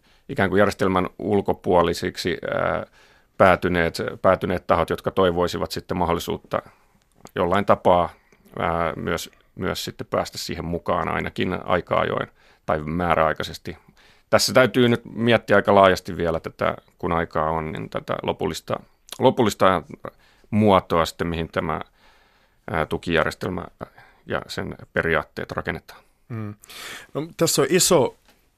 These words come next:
Speaker 2: iso uudistus. Kahdessa vuodessa ette paljon ehdi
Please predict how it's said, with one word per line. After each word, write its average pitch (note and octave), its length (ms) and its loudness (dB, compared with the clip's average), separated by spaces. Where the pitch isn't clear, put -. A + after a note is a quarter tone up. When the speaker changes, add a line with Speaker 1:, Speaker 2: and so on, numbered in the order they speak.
Speaker 2:
iso E3+ 320 4
uudistus. - 840 0
Kahdessa C3+ 440 0
vuodessa A#2+ 380 2
ette B2 220 -2
paljon B2 420 4
ehdi G#2+ 200 0